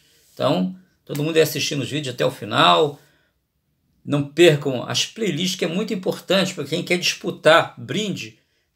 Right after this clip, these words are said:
Tiver fazendo alguma coisa, assistindo televisão, ouvindo rádio, ou fazendo qualquer coisa, bota o celular lá ligado direitinho nas playlists, você vai ouvindo, vai aprendendo,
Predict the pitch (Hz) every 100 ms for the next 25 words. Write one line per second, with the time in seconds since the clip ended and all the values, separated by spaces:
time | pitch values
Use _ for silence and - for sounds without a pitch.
0 | _ _ _ _ _ - 202 185 185 190
1 | 196 180 214 247 - - 156 196 175 120
2 | 113 107 143 170 160 165 147 123 98 127
3 | 165 143 110 147 120 - 135 160 143 110
4 | 117 - _ _ - 120 127 123 117 113
5 | 98 _ _ 339 359 349 339 339 - 220
6 | 208 240 247 - 240 214 180 190 170 165
7 | 143 143 165 143 143 151 139 156 151 -
8 | 147 120 151 - 151 156 160 113 131 165
9 | 127 139 139 117 107 151 160 147